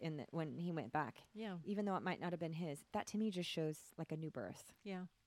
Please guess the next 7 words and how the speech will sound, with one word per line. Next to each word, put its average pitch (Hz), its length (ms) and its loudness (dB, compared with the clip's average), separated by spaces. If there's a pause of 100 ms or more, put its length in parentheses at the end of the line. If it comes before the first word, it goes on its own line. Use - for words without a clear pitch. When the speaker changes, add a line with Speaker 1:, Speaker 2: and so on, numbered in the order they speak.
(1400)
Speaker 2:
Hope. 170 260 -2 (1500)
There's 254 200 2
a 202 40 -4
scripture - 440 -8
Speaker 1:
Another 160 300 2
generation. 151 600 -2 (220)
Speaker 2:
I, 175 180 -4